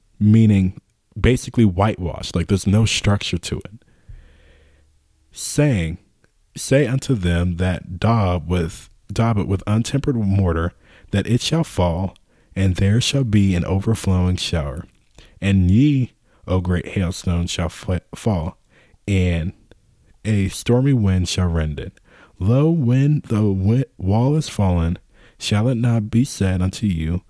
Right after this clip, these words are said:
Where is the daubing wherewith ye have daubed it? Therefore, thus saith the Lord God, I will rend it with a stormy wind in my fury,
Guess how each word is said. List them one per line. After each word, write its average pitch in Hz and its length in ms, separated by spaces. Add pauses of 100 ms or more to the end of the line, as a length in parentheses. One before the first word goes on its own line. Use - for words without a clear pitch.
(240)
Where 113 200
is 143 100
the 123 100
daubing 98 480
wherewith 87 540
ye 87 180
have 82 220
daubed 78 300
it? - 120 (1800)
Therefore, 110 640
thus 101 260
saith 123 260
the 127 100
Lord 95 400
God, 78 400 (460)
I 92 180
will 135 240
rend 123 420
it - 380 (300)
with 98 260
a 92 100
stormy 139 540
wind 95 520 (280)
in 101 140
my 113 160
fury, 82 580